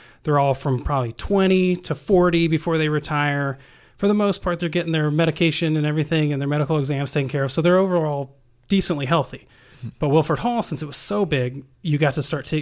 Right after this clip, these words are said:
Speaker 1: you know, seeing your pediatric patient population. You got to start seeing your O B population, you know, pregnant mothers coming in. You got to see your geriatrics coming in that are a lot older. So that was the first time I started really seeing that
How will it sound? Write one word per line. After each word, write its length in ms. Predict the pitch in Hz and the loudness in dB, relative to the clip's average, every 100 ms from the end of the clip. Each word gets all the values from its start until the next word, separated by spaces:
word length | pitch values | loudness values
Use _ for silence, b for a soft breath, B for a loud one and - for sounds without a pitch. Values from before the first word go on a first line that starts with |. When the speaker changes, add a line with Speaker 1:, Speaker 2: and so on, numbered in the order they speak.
| 151 | -4
Speaker 1:
you 100 | 151 | -6
know, 140 | 127 | -4
seeing 320 | 117 156 135 | -4 -2 -2
your 100 | 123 | -4
pediatric 500 | - 165 156 160 143 | -2 0 2 0 -4
patient 300 | - 135 147 | -4 -4 -4
population. 480 | - 131 135 120 - | -6 -4 -4 -6 -8
You 200 | 135 139 | -6 -6
got 140 | 135 127 | -4 -4
to 60 | |
start 200 | - 139 | -4 -6
seeing 180 | - 143 | -4 -4
your 160 | 131 147 | -4 -2
O 140 | 151 | -2
B 180 | 147 131 | -2 -4
population, 760 | - 123 - 127 123 127 120 123 B B B B | -4 -6 -4 -4 -4 -6 -8 -12 B B B B
you 80 | 135 | -4
know, 260 | 120 123 - - | -2 -4 -8 -8
pregnant 280 | - 139 143 | 0 0 0
mothers 320 | 156 170 139 - | 0 0 0 0
coming 260 | 147 131 | 0 0
in. 180 | 120 117 | -2 -2
You 80 | 123 | -4
got 180 | 139 131 | -4 -2
to 80 | |
see 200 | 131 147 | -2 -2
your 120 | 135 135 | -2 -4
geriatrics 760 | 139 139 151 180 170 135 - | -4 -4 -2 -2 -4 -6 -4
coming 200 | 156 131 | -2 -2
in 100 | 127 | -2
that 100 | 127 | -2
are 80 | 131 | -2
a 40 | 135 | 0
lot 140 | 135 | 2
older. 300 | 160 175 127 | 4 2 0
So 320 | - 156 123 B B B B B | -2 -2 -2 B B B B B
that 80 | 170 | 2
was 120 | 170 | 2
the 80 | 139 | 2
first 240 | 165 139 | 0 -2
time 140 | - 139 | 0 -2
I 60 | |
started 280 | 127 160 135 | 0 -2 0
really 240 | 135 131 120 | 0 -2 -4
seeing 480 | 127 - 180 143 131 | -4 -2 0 0 0
that 260 | 123 117 | -4 -8